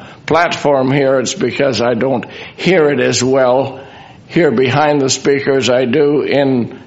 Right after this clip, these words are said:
in a study. And so this morning I'll probably be in the study, but I wanted to be here.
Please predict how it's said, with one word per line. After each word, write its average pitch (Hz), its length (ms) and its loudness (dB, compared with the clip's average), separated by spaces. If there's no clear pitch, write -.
in 127 180 0
a 127 80 0
study. 120 540 -2
And 117 160 -2
so 120 220 0
this 113 260 -2
morning 123 380 -2
I'll 113 160 -2
probably 113 440 -2
be 113 200 -2
in 117 140 -2
the 117 100 -4
study, 120 380 -4
but 123 200 -2
I 123 100 0
wanted 143 420 0
to 113 60 -4
be 127 260 0
here. 117 420 -2